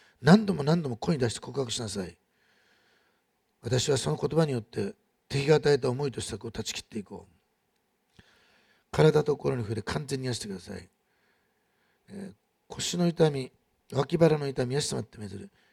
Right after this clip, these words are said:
消えてなくなれ。深爪して指が痛ん、こう爪が痛んでる方、イエス様って命じます。癒されよ。足首が痛い方、「イエス様、その足首に触れてください。」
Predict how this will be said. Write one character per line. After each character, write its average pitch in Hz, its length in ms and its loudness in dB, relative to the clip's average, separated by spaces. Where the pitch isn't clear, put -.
消 120 180 0
え 113 40 2
て 117 120 -2
な 98 180 -8
く - 100 -2
な 170 80 12
れ。 135 160 6
深 - 240 4
爪 175 220 4
し - 80 0
て 190 140 10
指 147 160 2
が 170 100 6
痛 147 200 4
ん、 147 60 -10
こ - 100 -14
う 113 40 -8
爪 175 200 0
が 180 80 6
痛 170 180 4
ん 165 60 -4
で 156 60 -2
る 147 80 -2
方、 131 200 -2
イ 123 40 2
エ 143 60 0
ス - 80 -4
様 123 140 -6
っ - 20 -8
て 107 140 -20
命 107 120 -8
じ 92 60 -16
ま 98 100 -12
す。 - 120 -20
癒 98 160 -4
さ - 320 2
れ - 60 -6
よ。 - 80 -10
足 165 340 2
首 170 220 0
が 143 100 6
痛 131 200 4
い 123 100 -2
方、 202 380 -4
「イ 135 40 -4
エ - 20 0
ス 131 80 0
様、 127 160 -2
そ 131 120 -6
の 131 60 0
足 131 140 0
首 139 160 -8
に 123 60 -4
触 113 80 -2
れ 117 60 -2
て 113 80 -6
く 113 60 -4
だ 110 60 -4
さ 107 180 -4
い。」 101 60 -4